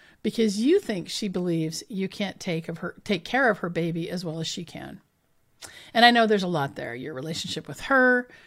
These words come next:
your relationship with your spouse, et cetera. But let's just focus on you and her for the purposes of this example. What if her intention were simply to help you?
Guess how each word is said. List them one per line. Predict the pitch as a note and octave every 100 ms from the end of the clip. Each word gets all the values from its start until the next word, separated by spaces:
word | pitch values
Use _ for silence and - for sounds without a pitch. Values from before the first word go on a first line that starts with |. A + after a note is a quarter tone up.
| _
your | - F3+
relationship | D#3+ D3+ E3 D#3 E3
with | E3+
your | D3
spouse, | - - A#3 A3+ A3 - - - _ _ - _ G#3
et | -
cetera. | F3 - - G3+ - _ _ _ -
But | A3+ - _ -
let's | C4+ -
just | G#4
focus | D#4+ B3+ A#3 A3
on | F#3
you | F3
and | E3 D3+
her | C#3+ C#3
for | - E3
the | D3+
purposes | - E3+ D#3+ E3+
of | E3
this | E3 -
example. | F#3+ E3 C3+ - E3+ F3 _ _ _ _ _ _ _ _ _ _ _
What | A#3+ D#4 -
if | F#3 E3+ -
her | - B3+
intention | A#3 G3+ A#3+ A#3+ - F#3 F3 - _ _ -
were | A3
simply | C4+ B3+ A3
to | G3
help | - G#3+ -
you? | - -